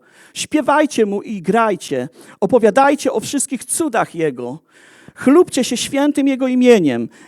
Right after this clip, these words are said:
Niechaj się raduje serce szukających Pana. Szukajcie Pana i mocy Jego. Rozpytujcie się ustawicznie o oblicze Jego. Wspominajcie cuda Jego, których dokonał. Dziwne dzieła Jego,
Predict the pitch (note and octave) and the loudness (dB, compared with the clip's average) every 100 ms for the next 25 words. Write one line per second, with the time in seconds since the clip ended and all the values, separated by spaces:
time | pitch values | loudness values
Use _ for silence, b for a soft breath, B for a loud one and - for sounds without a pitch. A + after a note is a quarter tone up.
0 | - A3+ C4+ B3 C#4 C4+ C4 G#3+ D#4+ C#4+ | 0 4 6 6 4 6 6 6 2 2
1 | - C4 C4 - - G3+ F#3+ G3+ G3+ G3+ | 4 6 6 2 -4 0 2 2 2 -2
2 | - A3 F3 C3 A#2 B - D4 - D4+ | 2 4 6 4 -2 B -2 0 4 4
3 | D4 D4 C#4 C#4+ D4+ C#4+ C#4 C4+ B3+ F#3+ | 6 2 2 2 4 4 4 6 4 2
4 | D#3+ C3+ A#2+ - B B B G3 C4 - | 2 2 0 -6 B B B 6 6 4
5 | D4+ D4+ E4+ F4+ D#4 D4 - C4 - C4 | -2 0 0 2 2 0 0 0 2 2
6 | A3+ D#4 - C#4 - - G#3+ A3+ D#4 - | 2 0 0 -2 -2 -2 -2 0 -2 0
7 | F3 D3+ B2 A2 B2 b b - - C4 | 0 0 -4 -8 -10 b b -4 8 8
8 | A#3+ A#3 A3 G#3+ F#3 - D4+ C4+ A#3+ A3 | 10 8 6 4 -2 2 2 4 4 4
9 | G#3 F#3 F3+ b b - A#3 G#3+ G3+ - | 2 0 -2 b b -8 -4 0 -2 -2
10 | F3+ A3 A3+ G#3+ E3+ A#2+ A#2+ E3 _ _ | 2 2 4 -2 0 -4 -6 -10 _ _
11 | - C3+ D4+ E4 D#4 A3 C#4+ C#4+ F3+ C#3 | -18 -10 -6 0 2 2 6 6 6 2
12 | C#3 C3+ D3+ E3 | -2 -2 -2 -4